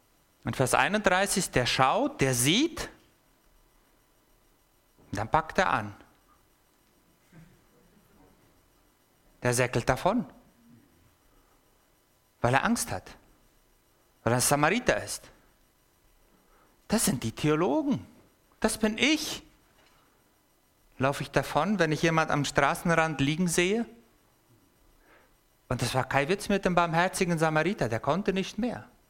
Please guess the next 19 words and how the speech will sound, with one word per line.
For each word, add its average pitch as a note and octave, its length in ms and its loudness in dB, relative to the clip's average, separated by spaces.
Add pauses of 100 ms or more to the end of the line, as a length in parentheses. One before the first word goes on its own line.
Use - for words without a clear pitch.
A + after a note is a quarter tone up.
(2250)
Aber D3+ 220 2
der B2+ 140 2
Priester A#2+ 420 -2
läuft B2+ 320 -2
davon. F3 360 -6 (3000)
Genau D3+ 240 2
das F#3+ 180 0
Gleiche F#3+ 360 2
der F#3 140 4
Levit. G#3 460 -2 (1400)
Der D3 140 2
geht, G#3 520 0
der D3+ 140 2
sieht, G#3 380 0
der D3 120 2
schaut, G3 420 0
ups, - 340 0
da D#3 80 2
ist G3 300 0